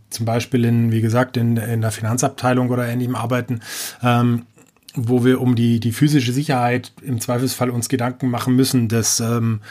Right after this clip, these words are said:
des, de-, des Zuhauses desjenigen. Ist das auch etwas, was man bedenken muss, oder geht man einfach davon aus, dass die Sicherheit,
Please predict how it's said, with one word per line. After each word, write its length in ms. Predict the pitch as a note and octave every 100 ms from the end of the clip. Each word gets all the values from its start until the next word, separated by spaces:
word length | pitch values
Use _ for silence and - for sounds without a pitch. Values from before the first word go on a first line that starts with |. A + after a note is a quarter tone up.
| - - - -
des, 300 | A#2+ - - _ -
de-, 100 | -
des 360 | B2+ A#2+ A2+
Zuhauses 680 | - G#2+ A#2 D#3+ D3+ C3+ -
desjenigen. 800 | - A#2 - A#2 A2+ A2+ A2+ G#2+ - - -
Ist 180 | -
das 240 | C3+ - -
auch 200 | - C3+
etwas, 340 | D3 C3+ C#3 -
was 160 | C3+
man 380 | C3+ B2+ B2 A#2+ - _ _ _ _ - _ -
bedenken 500 | G#2+ B2 D#3 - F3
muss, 200 | F#3 E3
oder 160 | C#3
geht 380 | B2+ B2 - C3
man 100 | C3
einfach 280 | A#2+ A#2+ B2
davon 280 | B2 A2 B2+
aus, 300 | A#2 C3 -
dass 200 | A#2+ -
die 120 | B2+
Sicherheit, 540 | A2+ B2+ B2 A#2+ A2